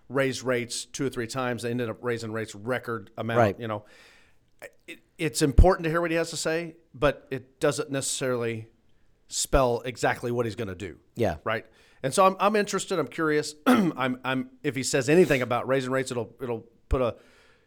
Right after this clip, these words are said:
Speaker 1: you know, it'll make the market spooked. Don't think he's gonna do that. But again, I'm, I'm interested in those types of, I don't care what he says about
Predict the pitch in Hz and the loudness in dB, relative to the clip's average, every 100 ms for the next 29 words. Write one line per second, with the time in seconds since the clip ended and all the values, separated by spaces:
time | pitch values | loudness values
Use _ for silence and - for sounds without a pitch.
0 | _ 131 127 117 110 120 120 117 120 - | _ 0 0 0 0 -2 -2 -2 -2 -4
1 | - 139 131 131 - _ _ _ _ 147 | -2 2 0 -2 -16 _ _ _ _ 0
2 | 139 120 113 120 120 127 123 120 120 127 | 0 -4 -2 -2 -2 2 2 2 0 0
3 | 139 120 120 127 139 156 151 151 - 127 | 0 0 -2 -2 -2 -2 -2 -4 -8 -8
4 | 117 107 104 113 104 - 98 - 131 156 | -6 -6 -6 -8 -8 -8 -12 -4 0 0
5 | - 165 147 139 139 120 117 120 101 | 0 0 0 -2 -4 -2 0 0 -2